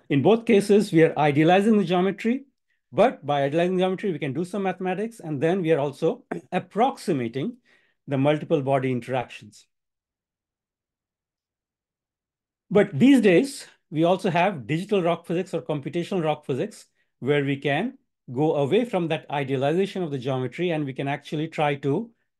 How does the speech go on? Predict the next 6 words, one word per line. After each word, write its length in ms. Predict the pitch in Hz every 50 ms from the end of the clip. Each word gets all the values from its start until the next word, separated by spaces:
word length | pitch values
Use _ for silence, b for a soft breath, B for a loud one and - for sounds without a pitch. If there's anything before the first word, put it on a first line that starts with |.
| _ _ _ _ -
model 580 | 139 135 147 175 214 180 165 143 135 208 117 - _ _ _ _ _ _
numerically, 800 | 143 151 175 170 165 165 190 190 160 - - 113 104 135 208 - -
computationally, 800 | - 143 143 143 123 113 180 214 214 - 156 127 113 117 180 226 - _ _ _ _ _ _ _ _ _ -
the 80 | 135 127
complex 520 | - 175 160 160 156 - 175 175 170 - -
geometry. 560 | 139 120 175 165 156 123 - - 117 107